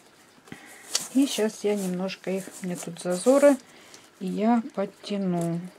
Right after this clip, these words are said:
чтобы поплотнее были. Цвет трубочек у меня такой получился. Чисто так спонтанно у меня получилось. Красила белые трубочки. И захотелось мне стойки сделать другим цветом.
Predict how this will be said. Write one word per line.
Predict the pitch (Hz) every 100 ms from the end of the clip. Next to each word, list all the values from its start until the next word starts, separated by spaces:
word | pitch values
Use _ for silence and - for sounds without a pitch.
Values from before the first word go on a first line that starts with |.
| - - _ - - - - - - - - -
чтобы | - 180 175
поплотнее | 156 175 - 175 170 175 165
были. | 165 165 165 165 165 160 - - - - - - - - - - - - - - -
Цвет | - 240 262
трубочек | - 254 226 214 202 -
у |
меня | 196 202 196
такой | 185 190 - 196
получился. | - 208 214 208 - 269 277 - 196 190 - - - - -
Чисто | - 190 -
так | 190 190 185 -
спонтанно | - - 190 185 185 180
у | 175
меня | 180
получилось. | 175 185 180 185 - 233 240 208 - - - - - - - - -
Красила | 190 190 190 - 185 180
белые | 185 185 180 170
трубочки. | 208 240 247 214 - - 180 185 170
И |
захотелось | 185 190 - 190 - 240 214 -
мне | 190 202
стойки | - 196 202 196
сделать | 170 175 190 180
другим | 180 175 170 185 185
цветом. | - 165 160 151 156 151